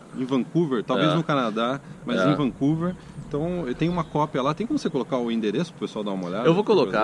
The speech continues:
Speaker 1: curiosidade?
Speaker 2: É, eu, eu tinha, eu, eu recuperei todo o, o blog, eu, eu coloquei ele,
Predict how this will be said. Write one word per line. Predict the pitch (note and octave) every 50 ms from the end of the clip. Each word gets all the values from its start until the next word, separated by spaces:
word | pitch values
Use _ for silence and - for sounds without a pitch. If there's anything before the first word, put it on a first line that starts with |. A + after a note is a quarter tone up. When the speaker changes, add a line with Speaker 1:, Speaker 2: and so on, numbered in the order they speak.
| A#2 F3+ E3
Speaker 1:
curiosidade? | - D#2 B2
Speaker 2:
É, | C3
eu, | C#3 D3 D#3 D#3+
eu | E3 D#3+
tinha, | - A3 A3
eu, | G#3 F3 C#3+ C#3+ D3 B2+ A2 C3+
eu | D3+ D#3+ E3+
recuperei | F3 F#3 G#3+ - - - D#3+ F3+ B2+ A2+ C3+ C#3+ C3
todo | - - C#3 E3 E3+ D#3
o, | B2+ G#2 F#2 E2 D2+ - G2 G2+ F#2+ F3+ E2 F#2+
o | F#2+ F#2
blog, | F#2+ G2 F#2+ G#2 A#2 A2+ G2
eu, | F2+ F2 E2+ F2+ - - - -
eu | F2 F2+ F2 -
coloquei | G#2 G2+ G2 F#2 - G2+ F#2+
ele, | F#2+ F#2 F#2 F#2 F2